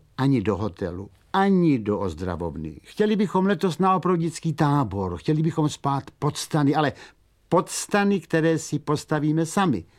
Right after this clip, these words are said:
dali se slyšet veverky. „A chtěli bychom, aby ten tábor nebyl v žádné vesnici anebo ve městě, ale v lese, aby to k němu bylo daleko a aby se k němu nemohlo autem,“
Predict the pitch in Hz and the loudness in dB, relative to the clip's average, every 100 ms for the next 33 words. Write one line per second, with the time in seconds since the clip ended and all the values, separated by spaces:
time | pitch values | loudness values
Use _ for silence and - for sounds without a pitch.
0 | _ _ _ 104 104 101 92 104 - 98 | _ _ _ -2 -2 -4 -4 -4 -4 -2
1 | 95 95 90 82 73 76 - - - - | -2 -2 -4 -6 -12 -16 -18 -20 -20 -10
2 | 95 - - 202 208 196 196 190 196 190 | -8 -4 0 2 2 0 0 0 0 0
3 | 165 - 147 147 156 156 90 90 90 170 | -2 -4 -4 2 2 0 -4 -6 -2 2
4 | 170 165 143 160 151 123 135 123 123 104 | 2 2 0 0 0 0 0 2 0 0
5 | 139 151 147 143 143 131 131 - 139 123 | 0 0 0 0 0 -2 -6 -6 -6 -6
6 | - 117 120 123 117 110 107 113 123 - | -8 -8 -6 -6 -4 -4 -4 -4 -6 -12
7 | - 147 151 - 147 123 110 131 170 185 | -10 -8 -4 0 2 2 0 2 2 0
8 | - 85 73 _ _ _ _ _ _ _ | -4 -10 -12 _ _ _ _ _ _ _
9 | 110 123 113 120 117 110 98 90 82 82 | -2 0 0 0 0 0 0 -4 -4 0
10 | 139 180 160 208 208 185 - _ _ _ | 2 2 2 2 2 0 -6 _ _ _
11 | - 127 135 - 98 - 131 147 143 143 | -4 -2 -2 -2 -4 2 4 4 4 2
12 | - _ _ 104 120 120 110 113 - - | -4 _ _ 0 2 2 0 -2 -2 0
13 | 135 139 - 120 98 80 | 2 2 0 -2 -2 -6